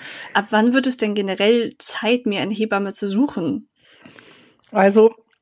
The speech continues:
Speaker 2: grundsätzlich, ähm, haben wir ja in Deutschland einen Hebammenmangel und man <laughs> sollte sich so früh wie möglich um eine Hebamme kümmern.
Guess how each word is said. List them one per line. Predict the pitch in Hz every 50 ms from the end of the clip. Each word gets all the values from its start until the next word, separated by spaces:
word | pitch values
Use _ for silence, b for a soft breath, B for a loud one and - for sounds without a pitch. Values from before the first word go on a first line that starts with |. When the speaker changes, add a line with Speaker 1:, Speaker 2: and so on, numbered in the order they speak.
| _ _ _ _
Speaker 2:
grundsätzlich, | - - 240 285 - - 226 254 254 - - - 269 277 254 - - -
ähm, | 240 226 220 220 226 233 233 220 214
haben | 214 226
wir | 240 233
ja | 220 220
in | 220
Deutschland | 220 220 220 - 233 208 208
einen | 196 185
Hebammenmangel | 214 - - 226 233 240 233 226 226 226 233 240 - -
und | 214 202 202
man | 214 214 196
<laughs> | - - - -
sollte | 214 - - -
sich | - 220 -
so | - - 196
früh | - - - - 202 190
wie | - 196
möglich | 180 180 190 185 - 208 190 -
um | 185 180 175
eine | 170 180 175
Hebamme | 180 156 160 175 175 175 165 165 175 170
kümmern. | 170 - - - 226 196 160 151 170 233 262